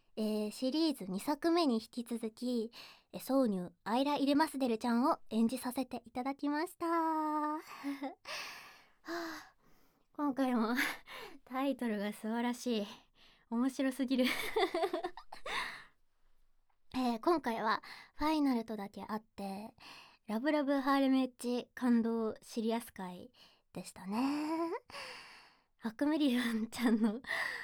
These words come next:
ことを、あの、ゆえちゃんがずっ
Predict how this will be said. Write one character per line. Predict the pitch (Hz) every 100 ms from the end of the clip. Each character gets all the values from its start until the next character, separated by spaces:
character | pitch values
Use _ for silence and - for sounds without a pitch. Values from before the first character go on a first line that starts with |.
| - _
こ | -
と | 208 202 202 196 190 -
を、 | 170 170 214 - _ _ - - _
あ | 175
の、 | 170 170 170 - - _ _ _ _ _ -
ゆ | 226
え | 233
ち | 220
ゃ | 190
ん | 180
が | 180
ず |
っ | 175